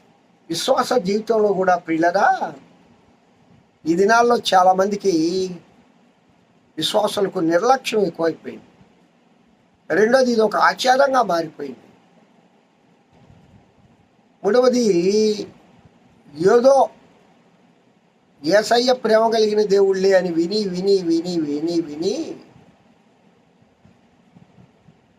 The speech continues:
ఏ పని అంటే ఆ పని చేయడానికి పూనుకుంటా ఉన్నారు.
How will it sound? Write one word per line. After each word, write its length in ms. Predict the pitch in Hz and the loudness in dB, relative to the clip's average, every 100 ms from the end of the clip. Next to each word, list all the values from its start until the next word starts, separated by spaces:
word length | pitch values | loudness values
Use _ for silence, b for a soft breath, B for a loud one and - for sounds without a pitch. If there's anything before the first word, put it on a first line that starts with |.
| _ _ _ _ 160 208 | _ _ _ _ 2 2
ఏ 20 | 220 190 | 2 2
పని 140 | 214 254 | 2 2
అంటే 140 | 254 | 2
ఆ 20 | 214 | 2
పని 140 | 202 202 | 2 0
చేయడానికి 360 | 208 202 190 165 | 0 0 0 -6
పూనుకుంటా 440 | 180 175 170 160 156 143 | -8 -8 -8 -8 -6 -6
ఉన్నారు. 280 | 127 120 | -8 -14